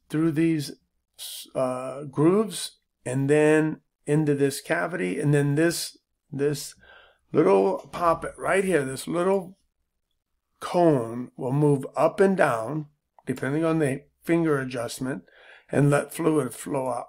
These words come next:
right here, okay? So that's pretty much how those cartridge valves work. And I think it's a great video that, to show us how that works.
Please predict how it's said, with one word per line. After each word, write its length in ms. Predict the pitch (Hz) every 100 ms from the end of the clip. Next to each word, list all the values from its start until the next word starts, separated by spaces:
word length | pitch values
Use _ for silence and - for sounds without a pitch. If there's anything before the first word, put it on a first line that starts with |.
| _
right 380 | 147 139 143 139
here, 400 | 131 113 - - _
okay? 540 | - 123 151 165 165 -
So 160 | -
that's 340 | 120 139 185 185
pretty 260 | - 175
much 260 | 170 156 147
how 160 | 147 139
those 460 | 131 131 127 - - _ _ _
cartridge 460 | - 143 139 131 117
valves 460 | 117 113 - - -
work. 540 | - 143 175 170 - - _ _ _ _
And 160 | 135 139
I 80 |
think 140 | 143 135
it's 100 | 135
a 60 |
great 440 | 135 131 139 151 -
video 300 | 147 147 131
that, 240 | 143 - -
to 100 | 127
show 300 | - 160 139
us 220 | 123 -
how 380 | - - 147 147
that 220 | 143 135
works. 360 | - 139 117